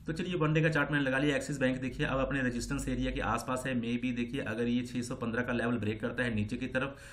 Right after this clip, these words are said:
तो हम यहाँ पर छः सौ का level बहुत जल्दी देखेंगे। Next है हमारा बंधन bank। तो बंधन bank देखिए finally अब इसके लिए जो support है वो तीन सौ पंचानवे के आसपास का ही support है।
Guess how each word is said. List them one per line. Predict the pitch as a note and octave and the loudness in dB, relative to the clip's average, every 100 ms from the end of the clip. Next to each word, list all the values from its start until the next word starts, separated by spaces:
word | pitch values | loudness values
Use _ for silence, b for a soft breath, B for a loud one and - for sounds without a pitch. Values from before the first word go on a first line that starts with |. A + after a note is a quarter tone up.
| B - | B -2
तो | C3 | 2
हम | C3+ | 4
यहाँ | C3 B2+ | 2 2
पर | D3 | -2
छः | - B2 | -2 -2
सौ | C3+ | 0
का | B2 | 0
level | A#2 C#3+ | 2 0
बहुत | C#3+ A2+ A2 | 0 -4 -2
जल्दी | G2+ G2+ | 0 0
देखेंगे। | F#2+ F#2 F#2+ F#2 F#2 B B - | -2 -4 -4 -4 -6 B B -2
Next | B2+ C3 - | 0 0 0
है | |
हमारा | C3 B2+ A#2+ | 0 2 2
बंधन | A2+ A2+ A#2+ C3+ | 0 0 0 0
bank। | C#3 C#3+ | 0 -2
तो | C#3+ | -2
बंधन | A2 C3 C3+ D3 | 0 0 2 2
bank | B2+ B2+ | 2 2
देखिए | B2 - C3+ B2 | -2 -4 -4 -2
finally | A#2 A#2+ C3 | 0 0 0
अब | G#2+ A#2+ | -2 -2
इसके | A#2 - | -2 0
लिए | B2 | 0
जो | A#2+ | 0
support | A#2 A2 A2+ B2 B2 | -2 -4 -2 -2 0
है | B2 | -2
वो | C#3 | -2
तीन | C#3 B2+ | -2 -2
सौ | A#2+ B2 | 0 -2
पंचानवे | A#2+ A2 A2+ A#2 | -4 -2 0 0
के | A#2 | -2
आसपास | - A2 - A2+ A2+ | -2 -4 -2 -6 -2
का | A#2 | -4
ही | A#2 | -2
support | G#2 G#2+ G#2+ B2 | -2 -2 0 0
है। | C3 | -2